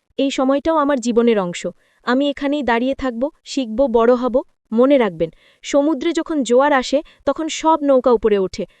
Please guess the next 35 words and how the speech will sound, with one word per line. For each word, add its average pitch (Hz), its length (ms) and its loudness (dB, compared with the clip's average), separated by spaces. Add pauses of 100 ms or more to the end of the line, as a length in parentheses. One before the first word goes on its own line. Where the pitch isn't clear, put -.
(140)
আপনার 233 340 0
জীবনেও 240 380 2
জোয়ার 226 260 2
আসবেই, 208 400 -2 (280)
কিন্তু 302 200 -2
জোয়ার 285 280 2
আসার 294 280 -2 (100)
আগ 302 260 0
পর্যন্ত 226 420 0
আপনাকে 247 340 -4
ধৈর্য 226 440 -2
ধরে 247 200 2
নিজের 254 300 -2
নৌকাটাকে 247 480 -4
শক্ত - 360 -4
করে 294 160 -2
বাঁধতে 233 400 -2
হবে, 170 260 -4 (300)
যাতে 240 240 2
জোয়ারের 254 340 2
সময় 254 240 -2
আপনি 269 220 -6
সাগর 233 360 0
পাড়ি 202 220 -2
দিতে 180 200 -8
পারেন। 165 260 -6 (360)
কারণ 233 300 2
কষ্টের 214 320 0
সময় 226 300 -4
ধৈর্য 220 400 0
ধরাই 208 340 -2 (320)
জ্ঞানের 214 340 0
পরিচয়। 185 460 -4 (320)
প্রকৃত 311 400 0
জ্ঞানী 269 340 0